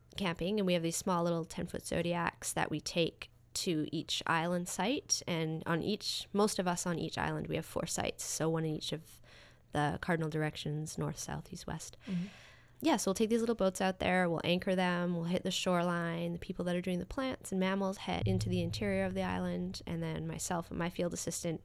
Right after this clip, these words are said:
Speaker 1: stick on the shorelines, and we, uh, we run out some transects, and we do some, place down some quadrats determined by random numbers,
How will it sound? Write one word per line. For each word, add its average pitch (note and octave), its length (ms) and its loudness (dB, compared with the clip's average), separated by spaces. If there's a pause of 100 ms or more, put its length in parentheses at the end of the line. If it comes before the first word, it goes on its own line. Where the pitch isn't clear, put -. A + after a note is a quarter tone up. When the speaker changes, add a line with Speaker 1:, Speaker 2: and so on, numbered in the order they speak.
Speaker 1:
stick - 340 -6
on E3+ 80 -2
the E3 60 -4
shorelines, G#3 600 0
and E3+ 160 -2
we, E3 240 -2
uh, D#3 220 0 (680)
we F3+ 120 4
run E3+ 180 4
out D#3+ 160 -2
some D#3+ 140 -6
transects, - 1000 -2
and F3 120 0
we D#3+ 100 -2
do E3 200 -2
some, D#3+ 640 -2 (300)
place F#3+ 180 -2
down E3+ 160 -2
some F3 140 -4
quadrats - 960 0
determined D#3 460 -4
by D#3+ 80 -4
random D#3+ 320 -2
numbers, G3 500 -4